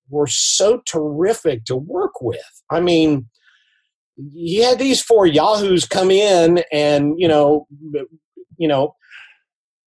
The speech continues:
I will be honest with you, we did not want to use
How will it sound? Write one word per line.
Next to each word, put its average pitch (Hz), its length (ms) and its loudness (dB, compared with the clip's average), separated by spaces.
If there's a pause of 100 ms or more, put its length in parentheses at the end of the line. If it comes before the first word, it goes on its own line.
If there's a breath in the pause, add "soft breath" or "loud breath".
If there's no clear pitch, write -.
(100)
I 180 100 2
will 226 120 4
be 285 140 0
honest 247 260 0
with 156 140 0
you, 127 100 -4 (760)
we 190 240 -2
did 175 200 0
not 160 320 0
want 135 360 -2 (920)
to 143 80 -8
use 123 640 -8